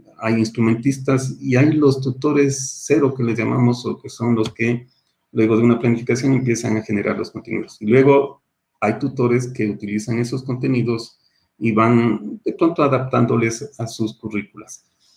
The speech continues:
Este rol de, de D J de contenidos, eh, ahora es fundamental para los docentes, ¿no? Entonces, ya los docentes no nos, no nos debemos,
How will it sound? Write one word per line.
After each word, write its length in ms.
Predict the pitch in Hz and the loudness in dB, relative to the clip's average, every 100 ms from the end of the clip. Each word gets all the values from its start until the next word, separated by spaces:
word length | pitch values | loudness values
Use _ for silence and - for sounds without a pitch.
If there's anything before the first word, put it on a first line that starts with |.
| _ - _ _ _ _ _ _ - | _ -20 _ _ _ _ _ _ 0
Este 300 | 131 - 214 | 0 4 6
rol 340 | 175 180 - | 8 6 4
de, 1080 | 131 117 113 107 104 98 98 98 104 110 - _ _ _ | 2 4 4 4 2 0 -4 -6 -8 -10 -18 _ _ _
de 280 | 117 113 110 | -8 -2 -2
D 140 | 113 | -2
J 300 | 104 120 139 | -4 0 0
de 140 | 131 120 | 2 0
contenidos, 760 | 113 104 113 110 113 110 - | 0 0 0 2 0 -2 -6
eh, 180 | - - _ _ _ _ - | -12 -12 _ _ _ _ -4
ahora 600 | 104 123 151 117 123 - _ _ _ | 0 2 0 0 -4 -10 _ _ _
es 240 | - 123 127 | -4 -2 0
fundamental 640 | 135 120 117 107 120 120 | 2 2 0 2 0 0
para 280 | 117 107 101 | -2 0 0
los 180 | 101 - | -4 -6
docentes, 540 | 98 95 92 - - | -10 -8 -10 -12 -10
¿no? 200 | 101 110 _ _ _ | -10 -10 _ _ _
Entonces, 260 | _ 110 101 | _ -6 0
ya 80 | 107 | 2
los 200 | 127 127 | 2 2
docentes 760 | 135 143 131 139 135 - - | 2 2 2 4 2 0 -8
no 200 | 156 113 | -2 2
nos, 260 | 127 127 127 | 4 2 0
no 380 | 101 110 107 120 | -4 0 0 2
nos 160 | 117 104 | 2 2
debemos, 800 | 101 151 214 127 - - - | 0 2 2 0 -2 -12 -20